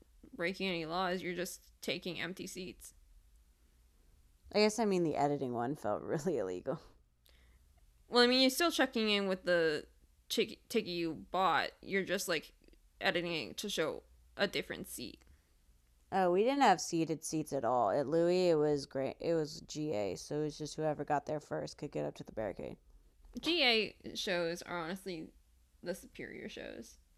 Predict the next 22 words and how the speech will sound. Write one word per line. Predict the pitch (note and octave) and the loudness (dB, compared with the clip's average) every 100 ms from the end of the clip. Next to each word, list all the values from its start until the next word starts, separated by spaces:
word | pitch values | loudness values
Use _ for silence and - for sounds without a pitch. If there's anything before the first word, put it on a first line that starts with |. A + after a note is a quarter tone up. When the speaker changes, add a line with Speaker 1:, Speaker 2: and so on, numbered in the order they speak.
| _ _ - _ _ _ _ - | _ _ -20 _ _ _ _ -2
Speaker 2:
It | F3 | 4
was | E3 D#3 | 4 4
pretty | - C#3 | 0 -2
great, | C#3 G#2+ F#2 - | 0 0 -2 -2
but | D#3+ D3 A#2+ - | 2 4 4 -2
yeah. | - E3 D3+ G2 - - - - | -2 4 6 6 0 -20 -14 6
I | A#3 | 10
will | C4+ | 10
say | D4+ C4 | 10 12
I | A#3 | 12
like | A3 A#3 | 12 10
seated | - A3+ G#3 G3 | 6 2 4 4
shows | - G3+ F#3+ F#3 E3+ | 2 6 8 8 4
just | F3 D#3+ | 0 0
because | E3+ D#3+ E3 D#3 D3+ C#3+ - - - _ _ - _ - | -4 0 4 6 4 2 -4 -10 -14 _ _ -20 _ -6
camping | D3 C#3+ D3 | -6 -4 -4
out | F2+ B1+ - | -4 -6 -6
doesn't | - - | -8 -6
have | F2+ - | -8 -6
to | - | -6
happen. | A#1+ - C#2+ - - _ _ - - - | -8 -8 -12 -12 -18 _ _ -20 -20 -18
Speaker 1:
Yeah. | F#2+ D2 | -16 -14